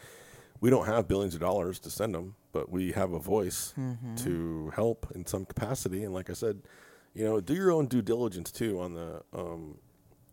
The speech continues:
Speaker 1: charities and things that you use to help if you're helping.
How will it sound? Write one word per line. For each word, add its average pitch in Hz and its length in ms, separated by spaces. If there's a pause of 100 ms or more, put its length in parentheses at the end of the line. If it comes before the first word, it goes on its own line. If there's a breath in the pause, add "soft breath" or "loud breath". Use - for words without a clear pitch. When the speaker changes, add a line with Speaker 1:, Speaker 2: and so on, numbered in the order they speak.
(120)
Speaker 1:
charities 107 520
and 90 100
things 98 300
that 98 120
you 98 180
use 95 760 (160)
to 92 320
help 101 340
if 101 180
you're 95 140
helping. 98 420